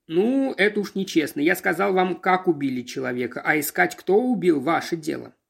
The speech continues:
Ладно, только скажите мне еще одну вещь.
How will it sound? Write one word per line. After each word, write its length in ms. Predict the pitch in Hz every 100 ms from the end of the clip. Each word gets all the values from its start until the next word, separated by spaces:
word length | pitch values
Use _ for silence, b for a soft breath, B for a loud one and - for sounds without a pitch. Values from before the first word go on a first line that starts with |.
| _ 160
Ладно, 440 | 180 139 110 98 b b b b -
только 200 | 214 -
скажите 400 | - 247 277 247
мне 200 | 247 247
еще 220 | 240 226
одну 200 | 160 170
вещь. 380 | 170 120 -